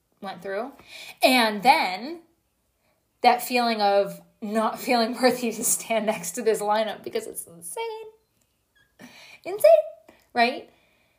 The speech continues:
So then it was, how can I find the thing that I am going to feel the most confident in, that I can lead people through,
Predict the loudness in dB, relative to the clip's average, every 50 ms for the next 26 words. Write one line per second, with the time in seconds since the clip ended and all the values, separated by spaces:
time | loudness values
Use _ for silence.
0 | _ _ -4 -2 -2 0 2 2 2 2 2 0 2 2 4 4 4 4 2 -2
1 | -4 -8 -10 -12 _ _ _ -2 2 4 4 4 2 -2 -6 -8 -10 -8 -6 -2
2 | 0 2 2 2 2 0 -2 -4 -6 -8 -12 -14 _ _ _ _ -2 0 2 2
3 | 2 0 -4 -8 -6 -4 -2 -2 -2 -2 -4 -6 -6 -6 -6 -6 -4 0 2 2
4 | 4 4 2 0 -2 -6 -6 -4 -4 -4 -4 -4 -6 -10 -4 -2 0 0 0 -2
5 | -4 -6 -8 -8 -8 -6 -2 -2 -2 -2 -4 -6 -8 -8 -8 -8 -8 -8 -8 -8
6 | -10 -12 -16 -10 -8 -6 -2 0 0 0 0 -2 -6 -8 -6 -6 -6 -6 -8 -10
7 | -10 -12 -10 -6 -6 -6 -6 -6 -10 -14 -10 -8 -4 0 2 2 4 4 2 0
8 | -2 -4